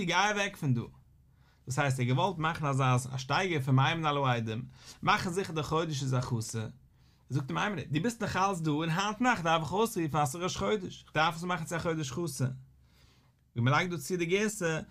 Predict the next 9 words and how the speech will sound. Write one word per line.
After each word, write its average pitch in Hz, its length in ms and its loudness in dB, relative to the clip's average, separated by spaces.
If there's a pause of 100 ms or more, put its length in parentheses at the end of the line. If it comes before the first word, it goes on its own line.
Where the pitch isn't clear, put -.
(240)
וואס 196 300 6
זאל 196 100 0
וואקסן? 175 600 2 (1000)
יעצט 123 200 -4
אומה 226 240 2
ליה 147 420 4
רבי, 127 340 2 (160)
לרב 120 300 2
חייא. 120 260 -2